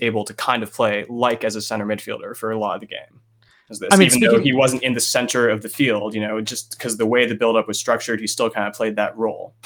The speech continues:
Speaker 2: Yeah, I mean, Kroos typically does that from the left half space. He does this thing where he'll take the ball, drift left, feint left, cut back right, play this kind of, like, curling chipped ball over the top.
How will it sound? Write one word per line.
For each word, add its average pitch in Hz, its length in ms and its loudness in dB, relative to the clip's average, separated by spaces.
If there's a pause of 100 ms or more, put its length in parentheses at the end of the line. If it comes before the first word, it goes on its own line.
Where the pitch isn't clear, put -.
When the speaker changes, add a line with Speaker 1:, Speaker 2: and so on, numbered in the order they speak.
(720)
Speaker 2:
Yeah, 294 120 8
I 180 60 8
mean, 170 160 6
Kroos - 320 4
typically 196 280 6
does 170 200 6
that 165 240 4
from 165 180 4
the 151 80 2
left 156 480 2
half 170 300 4
space. 156 420 2
He 165 100 0
does 165 220 4
this 165 160 0
thing 160 160 2
where 147 100 4
he'll 147 120 2
take 170 160 0
the 151 80 0
ball, 151 440 8 (520)
drift 196 340 6
left, 175 460 6 (160)
feint 190 340 -2
left, 160 400 -2 (160)
cut 160 220 2
back 156 220 2
right, 170 360 0
play 160 160 -4
this 156 160 -6
kind 160 160 -4
of, 147 80 -4
like, 139 160 -4
curling 175 480 -2
chipped 170 340 -6
ball 151 260 4
over 147 180 -4
the 143 80 -8
top. 151 460 0